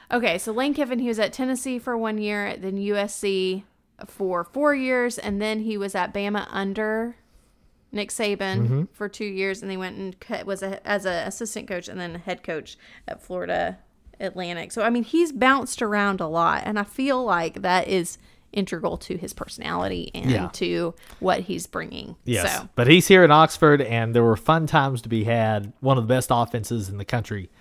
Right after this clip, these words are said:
Speaker 2: last year, and a lot of that is due to their quarterback, Matt Corral,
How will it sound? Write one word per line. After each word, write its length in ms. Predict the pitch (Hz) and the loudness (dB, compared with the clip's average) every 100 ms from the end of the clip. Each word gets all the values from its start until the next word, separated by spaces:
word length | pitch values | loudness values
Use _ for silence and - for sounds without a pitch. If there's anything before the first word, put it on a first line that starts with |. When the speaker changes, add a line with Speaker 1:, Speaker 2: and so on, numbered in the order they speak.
| - - - - | -20 -20 -12 -2
Speaker 2:
last 240 | 117 - | -2 0
year, 100 | 120 | 0
and 80 | 107 | 4
a 20 | |
lot 180 | 123 160 | 10 10
of 60 | 131 | 10
that 140 | 123 | 6
is 140 | 110 95 | 4 2
due 160 | 127 | 2
to 100 | 107 | 2
their 160 | 107 113 | 2 2
quarterback, 480 | - 120 104 95 - | 2 2 2 -4 -2
Matt 200 | 110 101 | -4 -2
Corral, 560 | - 107 107 92 87 | 0 2 2 0 -2